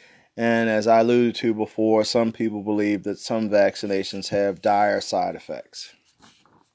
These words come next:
Well, I don't know about you guys, but there's a list of vaccinations that I think I had when I was growing up.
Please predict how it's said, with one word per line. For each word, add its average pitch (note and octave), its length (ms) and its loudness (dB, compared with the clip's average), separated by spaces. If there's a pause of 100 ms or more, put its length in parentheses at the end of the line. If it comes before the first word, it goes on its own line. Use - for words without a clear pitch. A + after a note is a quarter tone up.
(220)
Well, C3 440 6 (1200)
I A2 120 4
don't C3+ 120 6
know D3 100 6
about C#3+ 360 6
you E3 100 2
guys, G#2 600 6 (1200)
but A2 440 6 (1120)
there's A2 320 4
a B2 60 6
list C#3 360 6
of A#2+ 120 -2
vaccinations B2 800 4
that A2 100 2
I A2 140 4
think B2 260 -4
I C3 200 6
had G2 420 0
when G#2 160 -8
I B2 120 0
was A#2 160 0
growing F#2+ 380 -4
up. G#2 220 -2